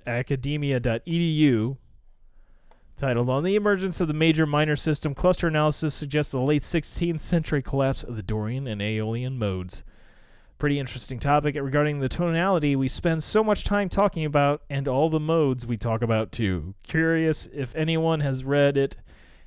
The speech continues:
and his opinions about it, "I'm wading through the data approach sort of throws me off versus musical examples. Sorry to not have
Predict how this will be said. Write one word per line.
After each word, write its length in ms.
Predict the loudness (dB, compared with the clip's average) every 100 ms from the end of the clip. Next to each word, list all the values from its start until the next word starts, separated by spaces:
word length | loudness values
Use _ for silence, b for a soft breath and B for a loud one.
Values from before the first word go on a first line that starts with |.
| b
and 60 |
his 100 | -6
opinions 400 | -4 -4 -2 -4
about 220 | 0 0 2
it, 60 |
"I'm 420 | 0 -2 -8 -12 -12
wading 420 | 0 2 2 -4
through 260 | -4 -2 2
the 100 | 4
data 400 | 4 4 4 2
approach 480 | 2 2 2 2 -2
sort 280 | 0 2 2
of 100 | 0
throws 360 | 4 4 4
me 140 | 0 0
off 360 | 2 2 -2
versus 400 | -2 -2 0 -4
musical 580 | -2 -4 -2 -4 -4 -4
examples. 580 | -2 0 0 2 0 -2 b b b b b b
Sorry 420 | -8 2 4 4 2
to 100 | 0
not 180 | 0
have 220 | 0 -2